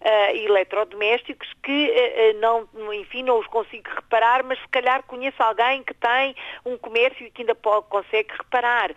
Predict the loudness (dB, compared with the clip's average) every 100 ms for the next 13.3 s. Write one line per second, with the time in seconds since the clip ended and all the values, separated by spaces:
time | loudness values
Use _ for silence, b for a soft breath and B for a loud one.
0 | B B 0 2 2 -2 -4 -2 -4 -6
1 | -6 -8 -6 -8 -10 -12 -12 -8 -6 -4
2 | 0 0 0 -4 -8 -2 2 2 2 -8
3 | -14 -10 -12 -12 -4 -2 -2 -4 -6 0
4 | 0 0 -4 B B B B _ _ -20
5 | -18 -6 0 2 2 2 -2 -4 -10 -16
6 | _ _ _ _ _ _ _ -4 -2 0
7 | 0 0 -4 -4 -4 -4 -4 -2 -2 -4
8 | -10 -8 -4 -4 -4 -6 -6 -6 -12 -12
9 | -18 -20 B -4 -2 -2 -4 -6 -6 -12
10 | -16 b -4 0 0 -2 -6 -6 -8 -18
11 | -18 -18 -18 B B -20 -4 0 2 0
12 | -4 B B _ -18 -10 -6 0 0 0
13 | 0 2 0